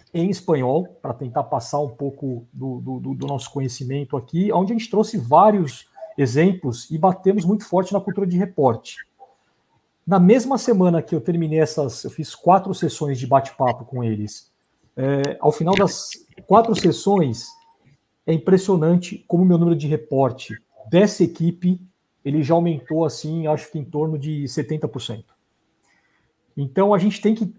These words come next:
tentar entender, né, das pessoas que estão na nossa operação, quais são as dificuldades que eles têm, para que a gente possa cada vez mais estar próximo deles e fazer essas conversas. Eu acho que esse bate, esse bate-papo que você comentou da, do diálogo, da,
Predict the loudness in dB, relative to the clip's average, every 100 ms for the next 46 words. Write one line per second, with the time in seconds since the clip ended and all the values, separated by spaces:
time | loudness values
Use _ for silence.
0 | _ _ _ 0 0 2 2 2 2 0
1 | 0 0 0 0 -4 -8 -4 -4 -4 -12
2 | -14 -6 -6 -6 -6 -6 -4 -8 -6 0
3 | 0 2 2 0 -2 -2 -2 -2 -4 -6
4 | -6 -10 -16 -14 -16 0 4 4 2 -2
5 | -4 -6 -6 -4 2 2 2 -2 -8 -8
6 | -8 -8 -6 -4 -6 -10 _ _ _ _
7 | _ -14 -2 -2 0 -4 -6 -4 -4 -2
8 | -4 -2 0 2 2 0 -2 -6 -6 0
9 | 2 2 -2 -6 -2 -2 -2 -6 -12 -14
10 | -14 -16 -18 _ -2 2 4 4 2 0
11 | 0 0 0 0 -2 -6 -4 -10 -2 -4
12 | -2 -8 -8 -6 -6 -2 -4 -2 -6 -4
13 | -4 -4 -4 -4 -4 0 0 -2 -4 -6
14 | -4 0 0 -2 -6 -8 -8 -8